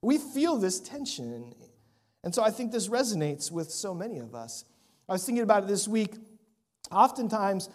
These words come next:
life can feel like a video game. No, bear with me for a second here, for those of you who don't play video games. When you play a video game, there is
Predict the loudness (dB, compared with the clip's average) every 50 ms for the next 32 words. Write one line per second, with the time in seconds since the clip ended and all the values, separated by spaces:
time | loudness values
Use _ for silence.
0 | -20 -10 0 2 4 4 4 0 -2 -4 -4 -4 -4 -4 -4 -8 -4 0 0 2
1 | 0 0 -4 -8 -14 -8 0 2 2 2 2 -2 -6 -18 -20 -16 -6 -2 -2 0
2 | 0 -2 -2 -2 0 0 2 0 0 0 -2 -6 -10 -12 -14 -16 -18 -20 _ -20
3 | -20 _ _ _ _ _ _ _ _ _ _ _ -14 -14 -14 -14 -14 -14 -10 -8
4 | -8 -8 -10 -12 -14 -14 -14 -12 -12 -12 -10 -10 -12 -10 -12 -8 -8 -6 -4 -2
5 | -2 -2 -2 -4 -4 -4 -6 -6 -6 -6 -4 -2 -4 -4 -4 -6 -8 -10 -12 -16
6 | -18 -20 -20 _ _ _ _ _ _ _ _ _ _ _ _ _ _ _ _ _
7 | _ -2 0 2 4 4 2 0 -2 0 0 4 4 2 2 4 2 2 4 2
8 | 4 4 4 2 2 0 -2 -6 -8 -14 -18 -10 2 4 4 4 4 2 0 0